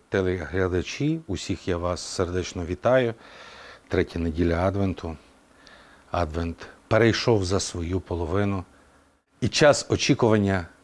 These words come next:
доходить кінця. Коли будемо святкувати народження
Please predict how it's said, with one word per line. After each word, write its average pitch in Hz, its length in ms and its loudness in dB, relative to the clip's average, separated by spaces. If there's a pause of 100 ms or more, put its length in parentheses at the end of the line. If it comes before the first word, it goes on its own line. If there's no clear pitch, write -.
доходить 92 460 -6
кінця. - 460 -10 (1500)
Коли 113 500 6 (640)
будемо 117 340 8
святкувати 107 920 4 (180)
народження 110 760 2